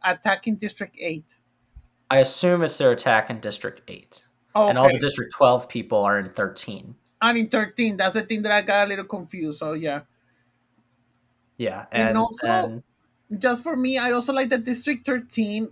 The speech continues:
Speaker 1: It feels like a, a really weird kind of, like, underground prison, uh, the, the way that it's designed.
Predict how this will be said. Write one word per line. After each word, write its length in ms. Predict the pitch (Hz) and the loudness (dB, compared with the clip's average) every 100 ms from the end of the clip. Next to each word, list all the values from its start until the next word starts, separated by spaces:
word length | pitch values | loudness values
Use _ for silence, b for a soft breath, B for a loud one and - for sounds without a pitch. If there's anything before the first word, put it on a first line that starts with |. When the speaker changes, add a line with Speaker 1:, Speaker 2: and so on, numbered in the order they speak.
| - | -8
Speaker 1:
It 200 | 220 - | -8 -6
feels 220 | 220 208 | -6 -4
like 220 | 247 254 285 | -4 -2 2
a, 260 | 214 175 - | 2 2 0
a 120 | 196 | -2
really 360 | 190 220 220 254 | 0 -2 0 -2
weird 440 | 220 220 226 233 | -4 -4 -2 -2
kind 140 | 247 262 | -2 0
of, 80 | 254 | 2
like, 280 | 233 220 - | 2 0 -4
underground 720 | 202 208 233 220 233 233 240 | -2 0 -2 0 2 0 -2
prison, 580 | - 175 - 240 269 285 _ _ _ _ _ _ 214 | -4 -4 -2 -2 -2 -4 _ _ _ _ _ _ -6
uh, 140 | 240 | -2
the, 180 | 226 220 | 2 2
the 100 | 214 | 2
way 140 | 208 214 | 0 0
that 160 | 233 | 0
it's 160 | 240 202 | 0 -2
designed. 500 | 226 - 214 214 | -4 0 0 0